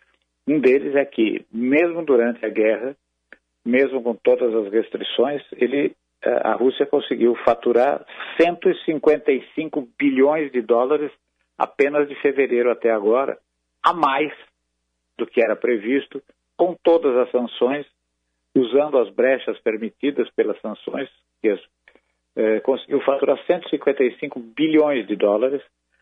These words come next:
botar em caixa, eh, por, fornecendo a conta-gotas o gás, fornecendo um pouquinho de urânio, eh, enf-, enfim, mantendo a sua, o seu movimento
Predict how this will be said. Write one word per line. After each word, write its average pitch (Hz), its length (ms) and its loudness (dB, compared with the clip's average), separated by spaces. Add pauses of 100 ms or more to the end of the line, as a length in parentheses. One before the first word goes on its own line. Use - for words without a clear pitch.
(420)
botar 110 340 0
em 110 80 -8
caixa, 120 460 -2
eh, 107 920 0 (240)
por, 143 160 2 (400)
fornecendo 143 680 0
a 139 80 0
conta-gotas 131 840 0
o 110 300 -4 (420)
gás, 135 480 2
fornecendo 117 680 -2
um 110 60 -14 (200)
pouquinho 123 380 -2
de 98 320 -6 (260)
urânio, 139 640 2 (440)
eh, 110 380 2
enf-, 120 440 -8
enfim, 98 460 -8
mantendo 117 600 0
a 117 60 0
sua, 127 220 0
o - 640 -2
seu 117 120 2
movimento 113 600 -2